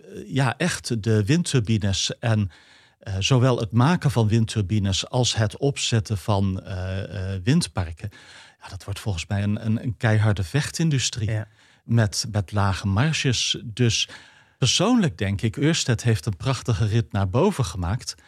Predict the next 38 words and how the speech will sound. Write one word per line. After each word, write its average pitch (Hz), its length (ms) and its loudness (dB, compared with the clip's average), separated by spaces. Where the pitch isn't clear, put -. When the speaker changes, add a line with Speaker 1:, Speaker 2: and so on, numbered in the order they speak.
Speaker 1:
Maar 110 240 2
ik 127 160 0
zie 156 240 2
dat 107 340 0
niet 131 420 2
verder 107 520 0
Speaker 2:
Nee. 110 280 0
Speaker 1:
doorgaan 113 680 2
komende, 104 480 2
Speaker 2:
De, 95 80 -2
de 113 60 -2
Speaker 1:
komende 110 260 0
Speaker 2:
markt 117 220 6
die 110 80 2
Speaker 1:
jaren. 95 260 2
Speaker 2:
betaalt 117 340 0
wel 117 140 4
heel 127 460 2
veel 120 260 0
voor 110 180 -2
elke 113 320 0
euro 123 280 2
daar. 127 300 0
Speaker 1:
Ja. 127 120 2
Speaker 2:
En 113 120 -4
dat 107 280 -2
gaat 120 200 -2
op 110 100 -2
lange 120 220 2
termijn, 117 420 0
gaan 113 280 -6
die, 113 120 -2
die 117 120 0
marges 120 420 2
zo 135 200 0
ver 135 180 0
naar 131 160 0
beneden 127 480 0